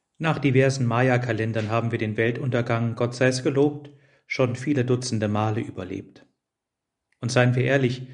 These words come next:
wenn wir heute weniger als früher Menschen auf großen Plätzen oder Straßen sehen,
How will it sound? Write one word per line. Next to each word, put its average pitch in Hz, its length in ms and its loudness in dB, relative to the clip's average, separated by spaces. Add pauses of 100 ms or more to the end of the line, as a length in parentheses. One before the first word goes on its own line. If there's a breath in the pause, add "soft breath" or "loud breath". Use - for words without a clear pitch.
(420 loud breath)
wenn 127 240 0
wir 120 580 0 (180)
heute 131 300 2
weniger 143 380 0
als 107 220 -2
früher 160 300 2
Menschen 131 440 -2
auf 117 480 -4
großen 123 400 -4
Plätzen 147 500 -2
oder 101 480 -4
Straßen 131 560 -4
sehen, 135 540 0